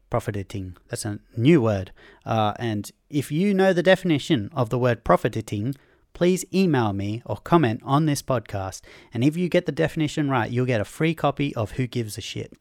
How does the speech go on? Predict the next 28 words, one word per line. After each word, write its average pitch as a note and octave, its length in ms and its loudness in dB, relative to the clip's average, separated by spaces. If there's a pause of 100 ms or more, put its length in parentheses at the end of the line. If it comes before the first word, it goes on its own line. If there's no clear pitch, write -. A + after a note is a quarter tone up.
(140)
Anyway, E3 240 6
it's - 140 0
about C#3+ 280 4
white E3+ 220 0
people F#3+ 260 0
profiting E3 720 0 (640)
off C3+ 280 2 (100)
colored C#3 340 2
people, F#2 360 -6 (260)
people D#3 240 2
of G#2+ 100 -2
color. F#2 300 -4 (420)
We're, C3 180 0 (280)
uh, A#2 60 -10 (240)
because G#2+ 280 -4
it's A2 120 -4
so C3 160 0
offensive G#2+ 480 -4
to F#2+ 180 -8 (240)
get A2+ 140 -4
that G#2 160 -4
phrase G2 340 -6
mixed - 300 -8
up, F#2+ 160 -12
people G#2+ 240 -6
of G2 100 -8
color G2 320 -4
or F#2+ 120 -6